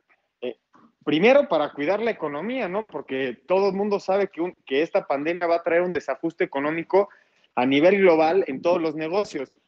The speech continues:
Hablando acerca del fútbol, toda, toda la, todo el mundo del fútbol está muy preocupado cuándo se van a retomar los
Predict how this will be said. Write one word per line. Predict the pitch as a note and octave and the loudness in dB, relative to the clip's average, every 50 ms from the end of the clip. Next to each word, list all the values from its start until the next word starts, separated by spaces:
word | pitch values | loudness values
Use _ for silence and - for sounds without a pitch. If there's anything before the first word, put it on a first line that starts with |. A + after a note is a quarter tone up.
| _ _ - | _ _ -6
Hablando | B2+ C3+ D#3+ F#3+ G#3+ A3+ A3+ | -6 -2 -2 -2 0 0 -2
acerca | G3+ - G#3+ G#3+ G3+ - - | -2 0 -2 -2 -2 0 0
del | G3+ E3 D#3 | 0 0 0
fútbol, | - F#3+ G3+ F3 D#3+ E3+ F3+ F#3+ A#3+ - - _ _ - - _ _ | -2 -2 -2 -2 0 2 2 2 0 -2 -10 _ _ -20 -20 _ _
toda, | D#3 E3+ G3 G#3+ G3+ - - | 0 2 2 2 0 0 -2
toda | - D3+ D#3+ F3+ G3 G3 F#3 | -2 -2 0 0 0 0 0
la, | E3 C#3+ C3 B2+ B2 B2 - - | -2 -2 -2 -4 -4 -6 -4 -4
todo | E3+ F#3+ G3+ | -2 0 0
el | F#3 | -2
mundo | E3+ F3 G3 G#3+ G#3+ | -2 -4 -2 0 0
del | F3+ - | 0 -2
fútbol | - F3+ D#3+ D#3 F3+ F#3 F3 | -4 -8 -4 -2 -2 -2 -2
está | - - E3 | -2 -4 -4
muy | E3 F#3+ F#3 | -2 -2 -4
preocupado | - D#3 C#3 - C3 A2+ - C#3 D3 F#3 F#3 - | -4 -6 -8 -8 -8 -6 -2 0 0 0 0 0
cuándo | D#3 D3+ E3 F3+ E3+ | -2 -2 -2 -4 -6
se | - C3 | -4 -4
van | B2 C3 C#3 D#3 D#3 | -4 -2 -2 -2 -4
a | |
retomar | C#3+ C#3 B2 - B2 A#2 B2+ C#3 C#3 C#3 | -6 -6 -8 -8 -8 -6 -4 -4 -4 -2
los | C#3+ C#3+ C#3 C3+ - | -2 -2 -2 -2 -4